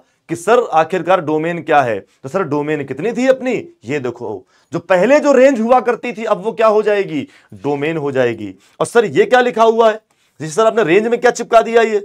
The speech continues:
तो ध्यान से देखो बेटा, जरा हमने क्या चिपका दिया है बेटा। ये जो बातें लिखी हुई हैं, तो बेटा यही वो जगह है कि नहीं जहां पर अपना क्वेश्चन वन वन on टू हुआ करता था। बेटे sine कहां वन वन on टू था?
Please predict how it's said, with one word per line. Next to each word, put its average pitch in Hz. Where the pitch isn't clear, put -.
तो 120
ध्यान 170
से 214
देखो 190
बेटा, 180
जरा 170
हमने 165
क्या 165
चिपका 139
दिया 123
है 110
बेटा। 107
ये 170
जो 254
बातें 233
लिखी 208
हुई 190
हैं, 123
तो 139
बेटा 151
यही 185
वो 269
जगह 233
है 262
कि 262
नहीं 214
जहां 156
पर 226
अपना 208
क्वेश्चन 196
वन 117
वन 202
on 147
टू 165
हुआ 135
करता 127
था। 135
बेटे 135
sine 196
कहां 196
वन 196
वन 196
on 190
टू 196
था? 185